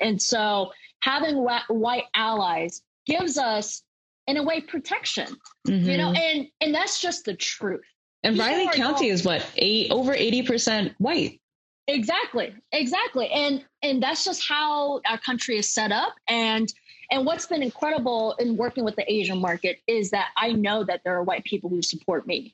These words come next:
Speaker 2: Mm-hmm.
Speaker 1: You know, if, if there wasn't a strong support for diversity, for Asians in this community, my business, my family business would not have lasted for the ten years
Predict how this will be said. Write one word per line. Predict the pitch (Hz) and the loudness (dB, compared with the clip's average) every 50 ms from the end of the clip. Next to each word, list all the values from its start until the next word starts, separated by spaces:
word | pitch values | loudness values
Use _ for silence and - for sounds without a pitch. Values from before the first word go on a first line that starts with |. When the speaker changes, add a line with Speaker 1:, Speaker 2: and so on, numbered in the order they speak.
| _ - | _ 0
Speaker 2:
Mm-hmm. | 185 185 165 151 165 | 2 2 4 4 2
Speaker 1:
You | 240 | 2
know, | 233 220 | 2 2
if, | 214 - 262 254 247 - - - | 2 2 2 0 0 -2 -2 -2
if | - 262 247 220 240 | 0 0 0 0 0
there | 254 277 302 339 370 | 0 2 2 2 2
wasn't | 320 330 320 302 285 269 - | 2 2 2 0 0 0 0
a | 220 | 0
strong | 220 - - - 262 254 262 262 | 0 -2 0 0 0 0 0 0
support | - 254 214 - - 240 226 220 202 196 - - _ _ | -2 -2 -4 -2 -2 -2 0 0 0 -2 -4 -10 _ _
for | - 240 240 254 | -2 0 0 0
diversity, | 233 247 233 233 208 214 214 202 190 - - 214 202 196 | 0 0 0 0 0 0 0 0 0 0 0 0 0 0
for | 196 - _ 233 247 254 - | -2 -2 _ -2 -2 0 0
Asians | - 247 240 214 214 226 220 220 | 0 0 0 0 0 0 0 0
in | 208 208 | 0 0
this | 190 202 | 0 -2
community, | - - 233 226 240 254 269 285 320 330 320 - - - - _ _ | -2 0 0 2 2 2 2 2 0 0 -2 -6 -12 -20 -20 _ _
my | 240 262 294 330 277 | 0 0 2 0 0
business, | 247 285 277 262 226 233 226 220 214 202 | 2 2 0 0 0 0 0 0 0 0
my | 226 240 269 | 0 0 0
family | 269 - 277 262 247 226 | 0 0 0 0 2 2
business | 196 214 208 - 208 196 - - | 0 0 0 0 -2 -2 0 0
would | 214 202 202 | 0 0 2
not | 196 190 202 214 | 2 2 2 2
have | 214 220 202 208 | 2 0 0 0
lasted | 202 190 180 180 180 - 185 175 | 0 0 0 0 0 -2 -4 -4
for | - 190 185 - - - | -2 -2 -4 -2 -2 -4
the | 202 | -2
ten | 196 - - 240 233 208 196 | -2 0 0 0 2 2 2
years | 196 185 165 175 | 2 2 0 0